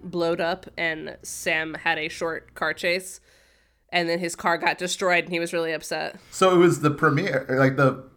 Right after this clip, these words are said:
Speaker 2: winter premiere. You should have remembered
Speaker 1: Mm-hmm.
Speaker 2: that.
Speaker 1: Yeah, but I didn't. Um, so, but this, but s-, I think what confused me is that this, the actual episode that I am recapping today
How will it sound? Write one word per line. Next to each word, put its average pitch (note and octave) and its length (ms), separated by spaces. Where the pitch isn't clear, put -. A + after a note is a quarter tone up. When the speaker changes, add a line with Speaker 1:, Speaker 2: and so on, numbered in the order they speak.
Speaker 2:
winter D3+ 340
premiere. C#3+ 420
You C3+ 160
should E3+ 240
have D3+ 180
remembered B2 480
Speaker 1:
Mm-hmm. - 40
Speaker 2:
that. F2 240
Speaker 1:
Yeah, F3+ 280
but F#3 160
I G#3 80
didn't. G#3 420
Um, E3 680
so, F#3 920
but G#3 260
this, C#4 300
but A#3 220
s-, - 200
I A#3 100
think D4 200
what C#4+ 140
confused A#3+ 400
me F3 220
is F3 160
that E3+ 200
this, G3+ 220
the F#3 200
actual A3+ 360
episode F#3+ 440
that F3+ 100
I F3 80
am F3 100
recapping E3+ 720
today F#3 520